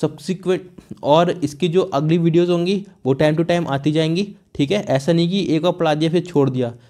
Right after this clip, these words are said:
ऐसा नहीं करता मैं। ठीक है, रिवीजन के लिए वीडियोज़ आती जाएंगी। ठीक है, तो अब मिलेंगे अगली क्लास में, तब तक जय हिंद। और आपको पता है ना इसकी पीडीएफ़ कहाँ मिलेगी,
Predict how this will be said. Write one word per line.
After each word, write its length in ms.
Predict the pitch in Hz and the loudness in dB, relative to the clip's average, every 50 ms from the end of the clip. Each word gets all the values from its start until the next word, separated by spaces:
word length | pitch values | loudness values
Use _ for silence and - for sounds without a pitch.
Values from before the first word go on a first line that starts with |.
| _ _ - | _ _ -4
ऐसा 220 | 123 127 135 156 | -4 -2 0 0
नहीं 120 | 156 151 143 | 0 2 2
करता 260 | 131 117 - 120 117 | 0 0 0 0 0
मैं। 160 | 117 113 113 - - - _ _ | 0 -2 -4 -8 -14 -20 _ _
ठीक 160 | - 139 151 | -2 2 2
है, 300 | 196 202 170 139 - - - _ _ _ _ - | 2 2 0 -2 -8 -14 -20 _ _ _ _ -4
रिवीजन 340 | 127 127 139 151 175 190 180 | 0 0 2 4 2 2 2
के 80 | - 185 | 0 -2
लिए 260 | 180 208 - - - - - - - _ _ _ _ _ _ _ _ _ - | -2 -4 -4 -6 -10 -16 -20 -20 -20 _ _ _ _ _ _ _ _ _ -4
वीडियोज़ 400 | 131 131 139 147 175 190 190 - 123 | 0 0 2 4 4 2 2 0 -2
आती 200 | 123 123 - 131 | -2 -2 -2 -4
जाएंगी। 360 | 123 117 107 101 101 110 107 - - | -2 -2 -4 -4 -6 -8 -12 -12 -6
ठीक 160 | - 147 165 | -4 -2 -2
है, 200 | 190 175 165 - - - _ _ _ _ - - - | -2 -2 -4 -8 -18 -20 _ _ _ _ -10 -4 -2
तो 60 | 196 | 0
अब 160 | - 131 143 | 2 2 2
मिलेंगे 300 | 160 160 165 165 180 185 | 4 4 2 2 2 0
अगली 260 | - 147 147 156 160 | 0 0 0 0 -2
क्लास 280 | 156 165 185 165 170 175 | -2 0 -2 -2 0 0
में, 140 | 202 196 196 - - _ _ - | -2 -4 -4 -8 -14 _ _ -8
तब 140 | 139 135 139 | -8 -4 -2
तक 240 | 180 175 175 - - - | -4 -4 -4 -6 -8 -8
जय 200 | 110 101 117 117 | -4 0 0 0
हिंद। 320 | 123 135 160 196 - - - - - - _ _ _ - | 2 0 0 -2 -4 -6 -12 -20 -20 -20 _ _ _ 2
और 180 | 120 131 - | 2 2 2
आपको 260 | - 120 131 - - | 2 -2 -2 -2 -2
पता 240 | 165 165 175 170 170 | -2 0 0 0 2
है 80 | 165 175 | 0 0
ना 100 | 202 208 - | 0 -2 -4
इसकी 340 | - 139 - - - 175 180 | -6 -8 -8 -6 -4 -4 -2
पीडीएफ़ 400 | 175 175 160 156 151 160 165 165 | -2 0 0 2 2 2 2 0
कहाँ 160 | - 160 156 | -2 -2 0
मिलेगी, 420 | 156 151 156 156 151 151 135 113 | 0 0 0 -2 0 -2 -2 -4